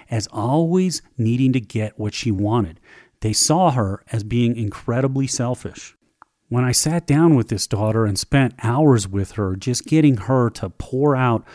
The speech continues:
all the things she was thinking and feeling, what was going on in her life, it was fascinating to begin to put the picture together. She felt emotionally distant from her dad and described the relationship with her dad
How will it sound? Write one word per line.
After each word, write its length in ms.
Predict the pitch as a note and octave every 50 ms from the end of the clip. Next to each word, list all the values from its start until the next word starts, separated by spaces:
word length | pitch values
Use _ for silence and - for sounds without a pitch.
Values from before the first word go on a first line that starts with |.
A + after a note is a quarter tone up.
| - - - _ _ _ -
all 400 | - A#2 C3 D3 D#3 D#3+ D#3+ E3
the 140 | D3 D#3+ D3+
things 260 | - C#3+ C3 C3 A#2
she 160 | - - A#2+
was 280 | G#2+ G2+ G#2 F#2+ - -
thinking 520 | - - C#3 D3 C3+ - D3 C#3+ C3 A#2+
and 100 | G2+ G#2
feeling, 460 | - - C#3 B2+ B2+ B2+ B2+ B2 A2
what 220 | G2+ G#2+ - - C#3+
was 140 | C3+ A#2+ A#2
going 340 | A2+ A#2+ A2+ B2 B2+ B2+
on 180 | B2+ A#2+ A#2 A#2
in 80 | A#2 G#2
her 140 | G#2+ G#2
life, 360 | G2 G2 A2 B2 A#2+ G#2 F#2+ - - - - - - - - -
it 100 | - B2
was 200 | A2+ A#2 G2+ -
fascinating 880 | - - - B2 B2+ C#3+ D3 C#3 - C3 A2+ G#2+ G#2+ G#2 G2+ G#2 G#2
to 100 | G2+ -
begin 580 | A2 G2+ G2+ G2 G2 F#2 G2+ G#2+ A#2+ C3 C#3 C#3
to 100 | - C#3
put 360 | C3 - - A2+ G#2+ - -
the 80 | - G#2
picture 440 | - - A2 G#2 - - - G2+
together. 600 | F#2 - G2+ F#2+ F#2 G2+ G#2 G2+ F#2 F2+ D#2+ - _ _ _ _ _ _ _ _ _ _ _ _ _ _ _ _ _ _
She 200 | - - - -
felt 400 | B2 - - - C#3+ D#3+ D#3 -
emotionally 640 | A#2+ A2+ A2+ A#2 B2 D3 D#3+ - - C#3+ B2+ B2 A2+
distant 480 | G2+ - C3 D3 - - - B2+ A#2+ -
from 140 | - A2+ G#2+
her 80 | G2+
dad 500 | G2+ G2 A#2 A#2 C#3+ C3 A2+ G#2 G2+ G2
and 140 | G2+ G2 G2
described 580 | G2 - - - - B2 C3 C#3+ D3+ D#3+ D3 C3+
the 80 | C3
relationship 800 | A2+ A#2 G#2+ G2 G#2+ A#2+ C3+ C3 - D3 C3+ - - B2+ G#2+ -
with 100 | - A2
her 100 | G#2+ G#2
dad 420 | G2 - G#2+ G2+ G2+ F#2+ G2+ G2